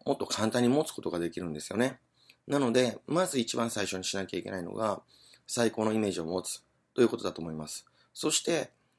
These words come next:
それをどういうふうにしていくかっていうところで、初めて目標っていうものが生まれて、えー、知性を使って、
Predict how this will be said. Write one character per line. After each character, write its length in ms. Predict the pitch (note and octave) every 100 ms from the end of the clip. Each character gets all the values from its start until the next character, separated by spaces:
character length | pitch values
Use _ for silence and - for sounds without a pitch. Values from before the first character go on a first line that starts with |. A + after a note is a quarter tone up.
| -
そ 180 | - -
れ 100 | -
を 160 | F3+ D3
ど 180 | C#3
う 60 | E3+
い 40 |
う 60 | F3
ふ 80 | F3+
う 40 |
に 60 | B2+
し 100 | -
て 120 | B2+
い 60 | B2
く 100 | -
か 160 | -
っ 100 | -
て 80 | -
い 60 | A#2
う 20 |
と 80 | B2
こ 120 | C3+
ろ 80 | C#3+
で、 260 | E3+ C#3 - - -
初 200 | F3 G#3
め 100 | -
て 100 | G#2+
目 200 | G2 -
標 200 | G2+ F#2+
っ 100 | -
て 80 |
い 40 | F#2
う 20 |
も 100 | F2
の 80 | E2+
が 240 | E2 E2 -
生 60 |
ま 120 | F2+ E2+
れ 100 | D#2+
て、 360 | B2+ B2 F#2 - - - _ -
え 420 | F#2+ F2+ F2 E2
ー、 20 |
知 160 | - G2+
性 200 | F#2 E2+
を 80 |
使 220 | D#2+ - F#2+
っ 80 | -
て、 420 | - D#3 C3+